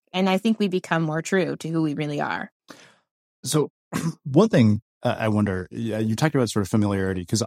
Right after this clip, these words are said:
Speaker 2: I had this friend from college, and I remember, uh, early on in our friendship, uh, I didn't think much of him. I didn't really,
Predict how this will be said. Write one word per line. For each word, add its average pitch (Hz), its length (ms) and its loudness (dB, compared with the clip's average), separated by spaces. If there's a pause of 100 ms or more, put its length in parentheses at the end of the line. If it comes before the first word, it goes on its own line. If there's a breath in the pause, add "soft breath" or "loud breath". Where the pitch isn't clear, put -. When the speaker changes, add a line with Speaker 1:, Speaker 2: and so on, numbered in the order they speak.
Speaker 2:
I 127 260 4 (180)
had 160 140 4
this 156 120 2
friend 104 260 0
from 95 160 -4
college, 95 440 -2 (100)
and 98 320 0 (220)
I 123 200 4
remember, 113 760 4 (340)
uh, 131 100 -6 (600)
early 135 320 6
on 101 320 4
in 107 100 -2
our 104 100 0
friendship, 98 460 0 (500)
uh, 92 320 -2 (600)
I 156 80 4
didn't 170 180 6
think 131 200 2
much 117 220 4
of 104 140 2
him. 104 200 2
I 101 60 2
didn't 113 180 4
really, 104 380 4